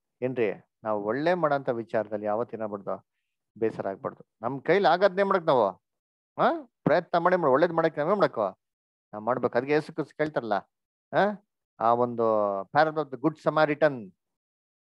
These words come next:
ಆ, ಈ ಕಾರಣನ ಹೇಳ್ತಾರೆ ಅದಕ್ಕೆ. ಆ, ಒಳ್ಳೆ ಸಮಾರಿದವನು, ಒಳ್ಳೆ ಸಮಾರಿದವನು ಅವ್ನು ಒಳ್ಳೇದ್ ಮಾಡ್ಬೇಕು ಅಂತ ಏನ್ ಅವಶ್ಯಕತೆ ಇರ್ಲಿಲ್ಲ. ಏನ್ ದೇವ್ರು ಕೇಳಿದ್ರ?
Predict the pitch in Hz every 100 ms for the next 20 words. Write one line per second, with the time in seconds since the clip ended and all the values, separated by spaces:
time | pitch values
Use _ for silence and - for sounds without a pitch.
0 | - 156 220 170 _ - 135 151 151 147
1 | 117 101 104 95 _ _ _ _ _ _
2 | _ _ _ _ _ 139 156 143 160 147
3 | 143 147 139 139 131 117 92 _ _ _
4 | _ _ - 208 226 226 208 214 185 156
5 | 123 160 202 196 _ _ _ - 202 190
6 | 208 233 220 214 214 214 202 208 196 214
7 | 214 202 202 196 160 110 160 156 175 165
8 | 170 165